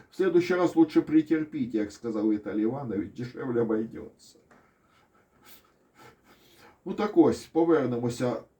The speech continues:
до суті. Путін не знає, як закінчити війни, бо всі оці рішення, бачите, все оце викидання ресурсів приводить лише до того, що вони не досягають оперативного успіху. Як довго це тримає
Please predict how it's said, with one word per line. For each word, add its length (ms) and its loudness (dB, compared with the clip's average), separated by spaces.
до 160 0
суті. 520 -2
Путін 400 2
не 200 2
знає, 440 0
як 260 2
закінчити 640 -4
війни, 240 0
бо 160 2
всі 260 0
оці 340 8
рішення, 560 -4
бачите, 480 -4
все 320 4
оце 280 0
викидання 720 -2
ресурсів 720 0
приводить 600 6
лише 320 2
до 140 0
того, 360 2
що 220 -4
вони 540 -4
не 180 -4
досягають 800 0
оперативного 920 -2
успіху. 840 -6
Як 260 4
довго 340 6
це 220 -4
тримає 600 -6